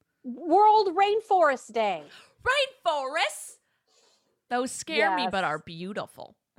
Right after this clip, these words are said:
Speaker 1: Yeah. So there you go.
Speaker 2: And it's Father's Day today that we are recording because we record on Sunday. So happy Father's Day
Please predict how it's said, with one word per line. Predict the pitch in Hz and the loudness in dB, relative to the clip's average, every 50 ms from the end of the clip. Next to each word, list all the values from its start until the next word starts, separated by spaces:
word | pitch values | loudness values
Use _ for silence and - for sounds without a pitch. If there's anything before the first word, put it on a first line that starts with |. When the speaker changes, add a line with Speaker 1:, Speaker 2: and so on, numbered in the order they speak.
| - - - 190 185 | -20 -20 -20 -20 -16
Speaker 1:
Yeah. | 180 165 160 156 156 156 160 151 160 165 _ _ _ _ _ _ _ _ _ _ | -14 -12 -12 -10 -10 -10 -10 -10 -12 -14 _ _ _ _ _ _ _ _ _ _
So | _ - 240 240 | _ -8 -6 -2
there | 254 254 254 | -2 -2 -2
you | 262 262 254 | -2 -4 -4
go. | 220 214 185 165 143 - _ _ _ _ - | -2 0 -2 -2 -2 -6 _ _ _ _ -6
Speaker 2:
And | 262 285 320 339 330 277 - - | -2 0 2 0 0 -2 -4 -6
it's | 254 247 233 - - | -6 -6 -6 -8 -12
Father's | - 233 226 233 226 226 208 208 | -6 -2 -2 -2 -2 -2 -6 -8
Day | - 202 185 185 185 | -6 -6 -4 -4 -6
today | - 170 175 196 190 180 170 | -8 -10 -8 -6 -6 -6 -6
that | 175 151 - | -6 -8 -8
we | 175 165 165 | -10 -12 -12
are | 156 160 | -12 -14
recording | 156 143 160 - - 185 180 175 175 170 165 | -14 -16 -16 -10 -8 -6 -6 -6 -8 -12 -14
because | 165 170 - - 160 147 175 | -16 -16 -12 -12 -12 -12 -10
we | - 160 | -14 -16
record | 160 156 - - 180 160 160 156 | -16 -16 -14 -12 -10 -10 -8 -10
on | 151 156 | -12 -12
Sunday. | - 175 160 143 - 131 | -14 -14 -14 -14 -14 -16
So | 160 - - 208 | -14 -12 -12 -10
happy | 208 226 226 226 - 247 | -6 -6 -6 -6 -6 -14
Father's | 233 - 214 214 214 208 214 214 - | -10 -8 -8 -6 -6 -8 -12 -14 -10
Day | - 202 190 190 202 | -8 -8 -6 -8 -8